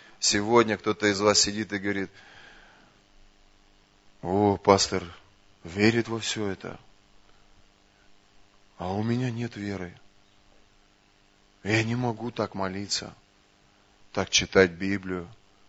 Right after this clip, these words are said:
так посвящённо отдавать себя служению». Послушайте, эти гвозди неверия, они были вбиты в Христа, чтобы ты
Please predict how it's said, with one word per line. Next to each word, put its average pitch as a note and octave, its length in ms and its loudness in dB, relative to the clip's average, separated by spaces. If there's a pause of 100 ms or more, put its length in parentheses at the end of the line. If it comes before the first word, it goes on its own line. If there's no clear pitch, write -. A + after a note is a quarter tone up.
(800)
так G#2 160 -4
посвящённо G2+ 840 0
отдавать F#2+ 400 4
себя F2+ 300 -4
служению». F2+ 800 -8 (760)
Послушайте, G#2+ 600 -8 (840)
эти F#2 240 0
гвозди G2 420 -2
неверия, G2 720 -8 (680)
они F#2+ 240 -2
были G2+ 380 0
вбиты F#2 560 -4
в - 80 -10
Христа, F#2 840 -4 (2000)
чтобы G2 420 2
ты G#2 500 0